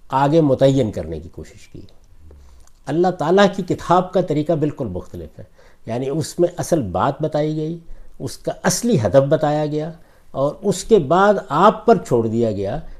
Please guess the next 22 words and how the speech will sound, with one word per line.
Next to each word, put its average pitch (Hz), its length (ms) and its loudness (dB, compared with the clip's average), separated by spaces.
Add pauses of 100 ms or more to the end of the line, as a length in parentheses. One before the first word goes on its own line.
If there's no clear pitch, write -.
(140)
کہ 127 100 -6
اب 143 200 -2
آپ 135 140 -2
اپنے 131 180 -4
لباس 113 560 -2
میں، 123 160 -2
نشست 110 440 -6
و 135 60 0
برخاست 120 680 -4
میں، 127 180 -2
اٹھنے 143 380 -4
بیٹھنے 107 480 2
میں 123 200 0 (440)
اب 185 260 2
آپ 143 300 0
نے 165 80 4
ان 151 220 2
چیزوں 127 300 -4
کا 131 100 -2
لحاظ 113 460 2
کرنا 110 360 -2
ہے۔ 110 140 -4